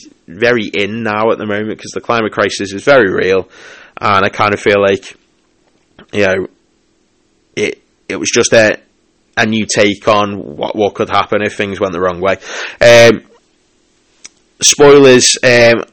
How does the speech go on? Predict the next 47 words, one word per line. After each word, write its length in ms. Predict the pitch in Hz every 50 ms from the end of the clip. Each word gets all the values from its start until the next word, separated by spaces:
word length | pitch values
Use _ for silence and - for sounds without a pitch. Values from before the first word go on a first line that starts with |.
| _ -
I, 160 | 107 110 104 _ _ _ - 113 - - - - - - _ _ - -
I'm 120 | - 113 113
gonna 120 | 113 113
give 200 | 107 110 90 - _ _ _ _ _ _ _ _ -
big 160 | - 147 110 -
spoiler. 440 | - - 101 101 98 104 101 - -
I 100 | - 117
did 320 | - - 135 120 104 -
guess 320 | - 120 107 101 101 - -
halfway 380 | - 120 107 104 - - 107 98
through 400 | 92 - - 104 98 98 92 - - - - - - _ _ -
that 140 | - 107 101
it 60 | 98
was 120 | 101 95
a 60 | 107 98
possibility 640 | - 107 101 - - 92 101 95 98 92 - 101
that 140 | 101 101 95
it 60 | -
was 120 | 82 90
the 120 | 87 101 95
A 160 | 92 92 92
I 280 | 90 90 90 90 92 90
that 200 | - 95 85 -
was 160 | 95 95 -
causing 440 | - - - 92 95 92 95 101 95
all 120 | 90 90
the 60 | 92
murders. 440 | 92 98 95 95 101 98 104 98 - - - - - - - - - -
Uh, 240 | 95 113 107 104 107 - -
I 60 | 120
didn't 180 | 123 143 147
know 120 | 135 131 123
how 480 | - - - - 127 131 139 147 160
it 100 | 143 -
happened, 600 | - 98 104 101 - - 110 107 107 113 117 120 - -
um, 600 | 104 110 113 110 107 107 107 107 107 104 98 - _ _ _ _ - -
but 120 | - -
then 140 | - 120 113
I 60 | 107
was 140 | 104 104 -
thrown 340 | - - 120 120 117 110 101
off 160 | 104 101 -
quite 240 | - 120 113 104 -
early 320 | 95 107 104 104 104 101
on 160 | 98 104 104 - - -
after 320 | 127 123 - - 117 98
that 280 | 92 98 101 - -